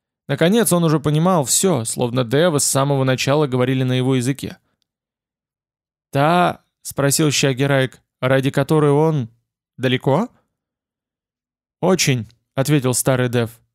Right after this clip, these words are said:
«Даже не Егению, за какими горами, морями или пустелями. Но разлука для любви, что уже и не любовь, а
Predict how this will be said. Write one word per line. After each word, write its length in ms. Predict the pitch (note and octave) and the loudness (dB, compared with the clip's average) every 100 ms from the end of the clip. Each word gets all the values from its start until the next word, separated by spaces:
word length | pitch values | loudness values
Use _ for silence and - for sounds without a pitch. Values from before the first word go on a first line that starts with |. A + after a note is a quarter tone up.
| _ _ - | _ _ -2
«Даже 300 | C3+ D#3+ F3 | 2 4 4
не 180 | F3 F3+ | 4 2
Егению, 640 | D#3 F3+ F#3 F#3 F3 D3 | 2 2 4 2 2 0
за 140 | C#3 | -2
какими 340 | D#3 D3 F3 E3 | -2 -2 0 0
горами, 400 | C#3 D3 D#3+ D#3+ | 2 2 2 2
морями 560 | C3+ C3 D3+ D#3 D3 | 2 2 2 2 0
или 320 | - C#3+ D3 D3 | 0 0 2 0
пустелями. 840 | - D3+ - D#3 C3+ C3 B2 - - _ _ _ - | -2 -4 -2 0 2 0 -2 -8 -14 _ _ _ -4
Но 100 | C#3 | 0
разлука 460 | D#3 F#3 C4+ G#3+ | 2 2 0 0
для 140 | D#3 E3 | 0 0
любви, 540 | F3 E3 G3 A#3+ A#2 - | 0 0 0 0 -2 -6
что 240 | - C#3 | -4 0
уже 200 | D3+ E3+ | 2 2
и 40 | |
не 120 | D3+ D#3+ | 4 2
любовь, 360 | F3+ F3 C#3+ | 2 2 2
а 300 | C3 B2 A#2 | 0 0 -2